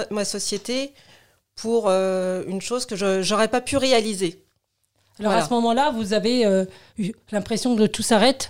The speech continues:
Speaker 2: Vous avez peut-être été,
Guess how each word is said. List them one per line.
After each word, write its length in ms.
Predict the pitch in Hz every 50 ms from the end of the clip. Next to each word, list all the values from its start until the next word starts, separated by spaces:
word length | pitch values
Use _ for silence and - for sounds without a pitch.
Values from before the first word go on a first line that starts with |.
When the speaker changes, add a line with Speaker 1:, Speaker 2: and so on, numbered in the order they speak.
| - - - - - - - _
Speaker 2:
Vous 120 | - 202 226
avez 340 | 208 196 226 214 208 214 - - _ _ _ - - _ _ _ _
peut-être 320 | - 247 - 277 262 269 254
été, 420 | 190 - 233 233 226 208 202